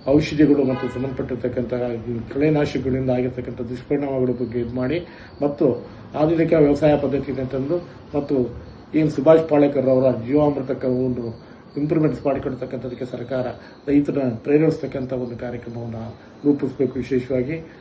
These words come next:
ಇದನ್ನು ರೂಪಿಸಿ ರಾಜ್ಯದಾದ್ಯಂತ ಹೆಚ್ಚಿನ ರೀತಿಯಲ್ಲಿ ಇದಕ್ಕೆ ಒತ್ತು ಕೊಡಬೇಕು. ಮತ್ತು ಇನ್ನು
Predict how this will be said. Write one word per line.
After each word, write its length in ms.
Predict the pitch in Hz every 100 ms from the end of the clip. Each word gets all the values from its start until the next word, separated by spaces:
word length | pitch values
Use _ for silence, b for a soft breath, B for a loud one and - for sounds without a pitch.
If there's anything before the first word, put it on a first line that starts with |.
| B -
ಇದನ್ನು 300 | 135 131 131
ರೂಪಿಸಿ 460 | 156 156 175 180 B B B -
ರಾಜ್ಯದಾದ್ಯಂತ 720 | 143 147 151 127 131 139 170
ಹೆಚ್ಚಿನ 560 | 180 - 143 - 151 143
ರೀತಿಯಲ್ಲಿ 400 | 139 131 131 131
ಇದಕ್ಕೆ 220 | 127 139
ಒತ್ತು 260 | 131 -
ಕೊಡಬೇಕು. 440 | 147 135 131 131 156 151 B B B -
ಮತ್ತು 560 | 135 - 139 - - B B B -
ಇನ್ನು 500 | 147 143 127 -